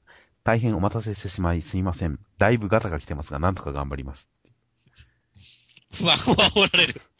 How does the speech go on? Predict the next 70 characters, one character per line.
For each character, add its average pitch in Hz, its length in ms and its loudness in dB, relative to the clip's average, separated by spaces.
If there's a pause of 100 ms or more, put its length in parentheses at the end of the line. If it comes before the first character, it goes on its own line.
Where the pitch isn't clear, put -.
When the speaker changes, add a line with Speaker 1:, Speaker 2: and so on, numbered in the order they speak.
Speaker 1:
し - 1120 -8
か 123 80 0
も 85 140 -2
読 120 200 0
者 123 100 0
の 82 80 0
罪 107 260 2
悪 123 140 0
感 87 120 -4
ま 73 80 -10
で 71 60 -10
刺 80 160 -4
激 - 80 -14
し - 60 -12
ま 76 60 -6
す 73 100 -14
か - 60 -14
ら - 60 -16
ね。 - 160 -16 (100)
Speaker 2:
う 135 100 -20
ん。 107 60 -20 (800)
Speaker 1:
俺 90 120 -4
は 98 100 -2
ガ 98 120 0
タ 117 80 0
が 85 100 2
来 - 80 -10
て 90 80 0
る 82 100 0
ん - 20 -6
だ 76 80 -4
け - 80 -6
ど、 73 80 -4
お 80 40 -4
前 104 140 2
ら 92 80 0
の 85 60 -2
た 85 80 -4
め 76 80 -2
に 76 60 -6
書 95 120 -4
い 87 60 0
て - 80 -6
や 73 80 -2
っ - 20 -20
て - 100 -10
る 73 80 -4
ん 69 40 -8
だ 67 60 -10
よ、 64 60 -12
み 58 100 -12
た 67 100 -14
い - 60 -16
な。 - 120 -12 (1300)
読 - 220 -12
者 101 120 -8
の 82 60 -4
罪 90 260 0
悪 113 120 -2
感 85 160 -2
ま 71 80 -2
で 71 80 0
煽 71 200 -2
る 73 60 -8
こ - 140 -10
の 80 80 -4
コ 85 100 -6
メ 76 100 -2
ン 71 80 -8
ト。 - 200 -12